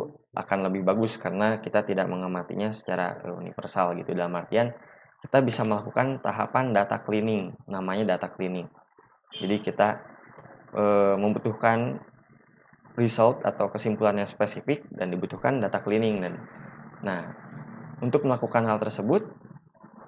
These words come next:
kita bisa melakukan, eh, sorting gitu ya. Misalkan sort dan filter. Nah, di sini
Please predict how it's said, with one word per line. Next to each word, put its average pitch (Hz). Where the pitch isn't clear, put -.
kita 113
bisa 110
melakukan, 117
eh, 90
sorting 107
gitu 107
ya. -
Misalkan -
sort -
dan -
filter. -
Nah, -
di 87
sini 104